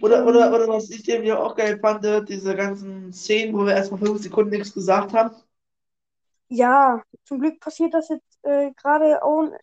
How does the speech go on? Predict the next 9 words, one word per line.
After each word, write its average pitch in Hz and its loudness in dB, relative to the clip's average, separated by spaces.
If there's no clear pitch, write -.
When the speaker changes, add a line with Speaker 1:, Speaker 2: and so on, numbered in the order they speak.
Speaker 2:
nicht 302 -2
so 285 -2
hart. 226 -2
Speaker 1:
Nö. 226 2
Schlimmstenfalls 254 0
labern 254 2
wir 208 -2
einfach 220 2
irgendwas, 226 2